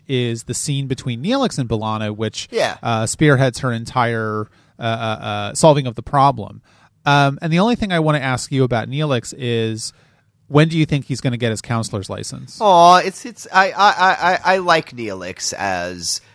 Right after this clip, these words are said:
Speaker 2: the Guinan of the show he's trying to be. <laughs>
Speaker 1: I think it works fine. He's got all these life lessons. He's lived a very
Speaker 2: Yeah.
Speaker 1: different life than the rest of them. And, you know, when you're up at four in the morning drinking bad coffee, Neelix is there to talk to you.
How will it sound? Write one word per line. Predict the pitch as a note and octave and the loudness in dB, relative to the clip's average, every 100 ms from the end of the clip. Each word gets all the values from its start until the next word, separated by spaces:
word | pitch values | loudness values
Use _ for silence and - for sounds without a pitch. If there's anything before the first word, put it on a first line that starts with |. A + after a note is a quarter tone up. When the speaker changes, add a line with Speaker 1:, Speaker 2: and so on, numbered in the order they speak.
| _ _ _ _ F#2 | _ _ _ _ _
Speaker 2:
the | A#2+ A2 G#2+ | -10 -10 -10
Guinan | F2 G#2+ G2+ G2 F2+ E2+ | -4 0 0 -2 -10 -12
of | E2+ D2 | -14 -14
the | F2 | -14
show | - - E2+ E2 | -12 -10 -10 -10
he's | D#2+ E2 - | -12 -10 -10
trying | - C#2+ F2 D#2+ | -8 -10 -10 -14
to | |
be. | C#2+ E2+ D#2 A#2 G3+ | -16 -16 -12 0 4
<laughs> | A3+ F3+ _ _ _ _ _ _ - C#4 A3+ E3 - | 4 2 _ _ _ _ _ _ -20 -20 -20 -16 -4
Speaker 1:
I | C4+ | -2
think | F4 D4+ | -2 -2
it | C#4+ | -2
works | C4 C4+ - | 0 -2 -2
fine. | C#4 C#4+ F#3 B2+ | -4 -2 0 0
He's | D3+ | -2
got | D#3+ E3 | 4 6
all | E3+ E3+ | 6 2
these | E3+ | -4
life | D#3 D3 E3 D#3+ | -2 0 0 0
lessons. | D#3+ - G#3 - | -2 0 -6 -4
He's | D#3+ C#3 | -4 2
lived | C#3+ D3+ | 2 2
a | D3+ | 4
very | C#3+ D3+ | 4 4
Speaker 2:
Yeah. | C3+ | 4
Speaker 1:
different | D3+ G4+ C#3 | 2 2 -2
life | B2+ D3+ E3 | 0 0 0
than | E3+ | 0
the | E3 | 2
rest | E3+ E3 G3 | 2 2 -2
of | F3 | -2
them. | F#3 A#3+ F#3+ | 0 0 0
And, | D3+ D3 D3+ _ _ _ _ - | -2 -4 -8 _ _ _ _ -8
you | C3+ | 0
know, | C#3 D#3 F#3 | 2 2 2
when | D3 | 0
you're | C#3 | 4
up | D3+ D3+ | 4 2
at | |
four | - D#3+ D3+ | -4 0 2
in | |
the | D3+ | 2
morning | C#3 D3+ F3 D3+ | 0 0 0 0
drinking | D#3 D3+ D3 | 0 0 0
bad | C#3 D3+ D3+ | 0 0 0
coffee, | - D3+ D#3+ E3 | 0 0 0 -4
Neelix | C3+ D3 D#3+ E3+ | -4 -4 -4 -4
is | D3+ | -2
there | E3 | -2
to | E3 | 0
talk | F3 G#3 - | -2 -2 -4
to | |
you. | A2+ G2 | -6 -6